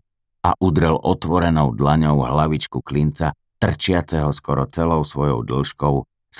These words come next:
klady dreva. Udrel zas a znova, kým klinec úplne nezmizol. Ďalší vedľa neho zopakoval pohyb, ale namiesto zatlkania klinca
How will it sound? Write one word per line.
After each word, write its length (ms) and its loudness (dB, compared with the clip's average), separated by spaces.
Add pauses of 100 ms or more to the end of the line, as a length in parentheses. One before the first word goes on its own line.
klady 240 2
dreva. 480 -6 (800)
Udrel 320 2
zas 400 -2 (240)
a 80 0
znova, 480 -2 (400)
kým 240 4
klinec 480 2 (160)
úplne 480 0
nezmizol. 720 -8 (1040)
Ďalší 400 2
vedľa 320 2
neho 240 2
zopakoval 560 0
pohyb, 400 -8 (560)
ale 160 0
namiesto 480 0
zatlkania 800 0
klinca 560 -2